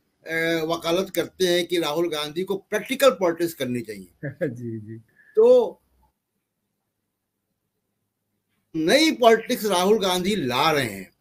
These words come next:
Speaker 2: हम्म।
Speaker 1: और उसमें एक, अ, मतलब उसको आप कहें कि एक लकीर भी खिंच रही है, कर्नाटक के रिजल्ट हमारे सामने
Speaker 2: जी,
Speaker 1: हैं।
Speaker 2: जी।
Speaker 1: तो,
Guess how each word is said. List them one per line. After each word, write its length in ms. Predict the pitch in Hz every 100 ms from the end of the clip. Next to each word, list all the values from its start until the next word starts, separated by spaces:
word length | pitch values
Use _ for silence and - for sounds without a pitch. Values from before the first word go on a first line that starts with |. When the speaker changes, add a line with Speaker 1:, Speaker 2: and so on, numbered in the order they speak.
| _ _ _ -
Speaker 2:
हम्म। 300 | 98 95 -
Speaker 1:
और 220 | 190 240
उसमें 520 | 220 202 233 240 220 - _ _ _ _ - 202
एक, 260 | 202 -
अ, 1000 | 208 202 190 175 - - 170 175 170 170
मतलब 260 | 170 202 190
उसको 420 | 190 - 208 208
आप 320 | 190 196 202
कहें 240 | 190 190 208
कि 220 | 202 196
एक 80 | 185
लकीर 380 | 170 165 196 214
भी 120 | 220
खिंच 260 | - - 208
रही 220 | 170 151
है, 100 | 202
कर्नाटक 420 | 156 139 131 156
के 320 | - 160 160
रिजल्ट 300 | 143 135 170
हमारे 220 | 139 143
सामने 380 | 143 117 117 151
Speaker 2:
जी, 120 | 127
Speaker 1:
हैं। 80 | 110
Speaker 2:
जी। 80 | 98 98 _ _ _ _ _ _
Speaker 1:
तो, 260 | 247 269